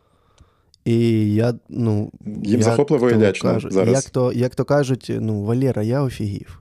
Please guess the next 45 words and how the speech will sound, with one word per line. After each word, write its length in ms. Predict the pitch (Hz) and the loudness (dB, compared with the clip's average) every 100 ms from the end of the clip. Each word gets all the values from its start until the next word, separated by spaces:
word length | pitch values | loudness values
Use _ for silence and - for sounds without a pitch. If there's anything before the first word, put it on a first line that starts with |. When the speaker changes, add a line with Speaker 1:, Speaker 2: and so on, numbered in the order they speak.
| _ | _
Speaker 1:
Я 220 | - 113 | -6 -2
офігів, 380 | 123 - 110 110 | -2 -4 -6 -6
Валера, 400 | 113 120 151 127 | -4 -2 -2 -4
тому 300 | - 107 113 | -6 -6 -4
що 320 | - 113 107 110 _ _ _ - - _ - - | -4 -4 -4 -6 _ _ _ -20 -20 _ -20 -18
це 200 | - 131 | -2 -2
дійсно 440 | 127 120 147 - 139 | 0 -2 -2 -2 0
виглядає. 840 | 113 104 110 117 120 117 113 113 - - - - _ - | 0 0 -2 0 0 0 -2 -4 -8 -16 -20 -20 _ 0
Ну, 100 | 151 | 2
от 120 | 147 | 4
я 60 | 147 | 2
Speaker 2:
Захопливо 260 | 147 139 | 4 4
Speaker 1:
пам'ятаю, 180 | 135 139 | 6 6
що 120 | 175 | 6
Speaker 2:
і 40 | 127 | 6
Speaker 1:
я 60 | |
Speaker 2:
лячно. 320 | 127 123 - 113 | 6 4 2 2
Speaker 1:
перший 300 | 131 - 127 | 2 2 2
раз, 420 | 123 - - - | 2 0 -12 -16
да, 240 | 131 127 120 | -4 -2 2
перший 260 | 135 131 | 0 2
раз 140 | 131 131 | 0 0
я 80 | 117 | -4
по-, 160 | 123 | -2
я 320 | 117 117 117 107 | 0 0 0 -2
пам'ятаю, 380 | 113 113 117 117 | -2 0 0 0
от, 100 | 107 | -2
як, 120 | 107 | -4
коли 200 | - 110 | -4 -2
я 80 | 110 | -2
побачив 360 | 107 110 107 95 | -2 -2 -4 -4
там 200 | 98 101 | -4 -2
Boston 320 | 107 107 107 | -2 -2 -2
Dyn-, 260 | 113 120 113 | -2 -2 0
Dynamics, 460 | 117 139 196 110 | 0 2 0 0
да, 120 | 117 | 0
роботів, 360 | 135 104 - - - | 0 -2 -8 -14 -16
типу, 200 | - - | -14 -10
що 120 | - | -8
вони 180 | 104 107 - _ | -6 -8 -12 _
там 280 | 107 98 95 | -10 -8 -6
Speaker 2:
Да, 60 | |
да, 80 | 95 | -2
Speaker 1:
роблять. 180 | 98 92 | -2 -2
Speaker 2:
да. 140 | 92 | -6